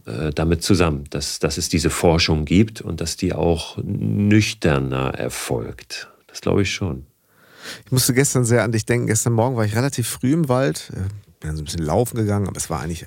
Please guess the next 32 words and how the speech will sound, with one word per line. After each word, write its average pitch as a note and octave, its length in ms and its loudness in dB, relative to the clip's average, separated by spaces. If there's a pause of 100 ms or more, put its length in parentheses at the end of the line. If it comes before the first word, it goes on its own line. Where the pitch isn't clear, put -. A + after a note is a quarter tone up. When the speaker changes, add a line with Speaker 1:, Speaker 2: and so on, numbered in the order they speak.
Speaker 2:
es A2+ 140 0
war G3+ 120 4
ein, D3 120 0
es F3+ 200 -6
war D#3 160 2
Waldbaden, F2+ 460 -2
Spazieren. F#2+ 540 -6 (800)
Ähm, F#2+ 720 0 (460)
mm, A2+ 440 0 (320)
und G#2 460 2 (100)
ich G2 120 -4
musste B2 300 0
sehr G#2+ 200 2
an F#2+ 80 -2
eine G#2 180 0
Geschichte G#2 340 -4
aus G#2 120 -6
deinem F#2+ 300 -2
Buch A2+ 300 -6
denken, G#2+ 680 -2
als F#2 440 -2
du F#2+ 260 -2
mit F2+ 260 -2
der E2 380 -2 (1300)
Sophia F#2+ 460 0
heißt F2 240 0
sie, G2 60 -6
glaub G#2+ 380 0
ich. F#3+ 460 -6
Äh, G#2+ 460 2
Speaker 1:
Ja. - 100 -2
Speaker 2:
ihr G2 300 -2